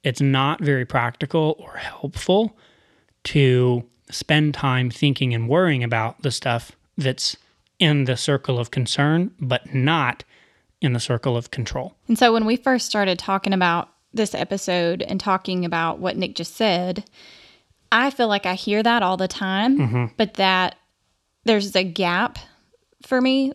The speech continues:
Speaker 2: Like, okay, yeah, focus on the things you can control. But then I still find myself, like, falling back into that pattern of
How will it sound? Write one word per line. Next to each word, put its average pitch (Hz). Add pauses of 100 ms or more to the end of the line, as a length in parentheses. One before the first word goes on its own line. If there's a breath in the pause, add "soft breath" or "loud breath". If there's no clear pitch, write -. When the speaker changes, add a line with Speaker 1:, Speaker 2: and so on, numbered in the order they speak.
Speaker 2:
Like, 214
okay, 226
yeah, 180
focus 208
on 202
the 190
things 185
you 185
can 180
control. 175 (220)
But 214
then 240
I 220
still 208
find 190
myself, 190
like, -
falling 190
back 180
into 190
that -
pattern 180
of 180